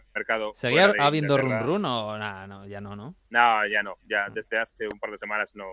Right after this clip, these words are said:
Speaker 1: En Inglaterra no se tocaba ese tema para nada.
Speaker 2: Ya, ya.
Speaker 1: Eh,
Speaker 2: Bueno.
Speaker 1: simplemente, eh, hay problemas de que ahora el ju-, eh, la relación del jugador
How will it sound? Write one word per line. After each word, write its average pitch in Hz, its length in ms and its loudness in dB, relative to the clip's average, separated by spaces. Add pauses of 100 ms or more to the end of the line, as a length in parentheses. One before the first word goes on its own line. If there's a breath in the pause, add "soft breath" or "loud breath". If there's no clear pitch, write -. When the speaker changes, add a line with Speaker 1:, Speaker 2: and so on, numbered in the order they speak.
(160)
Speaker 1:
En 104 120 -10
Inglaterra 104 380 2
no 104 100 -8
se - 120 -8 (160)
tocaba 98 260 -2
ese - 100 -8
tema 95 180 -12
para 90 200 -12
nada. 90 180 -12 (100)
Speaker 2:
Ya, 90 360 -16
ya. 90 40 -20
Speaker 1:
Eh, - 540 -8
Speaker 2:
Bueno. 139 80 2
Speaker 1:
simplemente, 120 640 4
eh, 123 40 -12 (460)
hay 113 60 -2
problemas 117 440 -4
de 117 100 -4
que 113 100 -2
ahora 117 260 0
el 110 80 -6
ju-, - 260 -18
eh, 104 160 -8 (600)
la 104 200 0
relación 113 480 -2
del 110 120 -4
jugador 110 520 -2